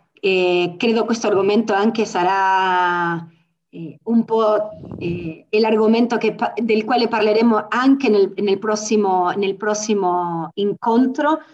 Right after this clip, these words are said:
perché è assolutamente, eh, il, il nocciolo della nostra crescita personale. Ogni volta che avremo voglia di, di crescere, di cambiare, di metterci degli obiettivi nuovi, arriverà questa voce, ma una volta che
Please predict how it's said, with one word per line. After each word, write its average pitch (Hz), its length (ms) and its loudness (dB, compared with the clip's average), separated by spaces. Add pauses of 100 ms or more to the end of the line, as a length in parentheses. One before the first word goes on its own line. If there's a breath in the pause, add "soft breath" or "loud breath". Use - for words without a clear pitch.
(160 loud breath)
perché 220 460 -2
è 220 120 0
assolutamente, 208 1300 0
eh, 170 460 0
il, 202 300 2
il 226 220 4
nocciolo 277 640 2
della 196 260 4
nostra 196 580 -2
crescita 208 760 0
personale. 202 800 -2
Ogni 285 320 -2
volta 208 340 -2
che 196 140 -4
avremo 220 400 2 (380 loud breath)
voglia 202 600 -2 (280 loud breath)
di, 196 420 -2
di 214 240 -2
crescere, 233 480 -6
di 226 180 -12
cambiare, 226 800 0
di 220 100 2
metterci 226 640 0
degli 196 340 2
obiettivi 208 580 2
nuovi, 254 520 2 (240 loud breath)
arriverà 302 400 2
questa 330 280 0
voce, 185 360 0
ma 185 140 0
una 220 180 0
volta 226 300 -6
che 220 280 0